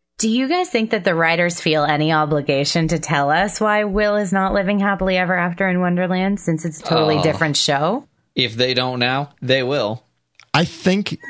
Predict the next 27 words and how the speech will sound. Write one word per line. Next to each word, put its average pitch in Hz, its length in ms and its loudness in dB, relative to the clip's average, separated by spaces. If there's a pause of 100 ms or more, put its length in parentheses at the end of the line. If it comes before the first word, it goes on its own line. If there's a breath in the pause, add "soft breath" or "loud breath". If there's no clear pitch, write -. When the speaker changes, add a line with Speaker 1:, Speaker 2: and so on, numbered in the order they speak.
Speaker 3:
they 127 160 4
do 117 460 0
a 123 80 2
little 117 320 2
bit. 143 220 0
For - 140 0
those 143 320 2
who 139 100 2
did 120 300 2
watch 104 400 0
both 101 240 0
shows, 92 600 -2
they'll 123 300 2
explain 131 560 -2
it, - 260 -6 (680 soft breath)
but 135 240 2 (120)
I 143 140 2
think - 380 -2
that - 160 0
they 123 140 2
would 120 140 0
explain 117 540 -2
it 113 260 -6
in 117 140 2
a 107 60 0
way 104 640 0 (840)
that - 460 0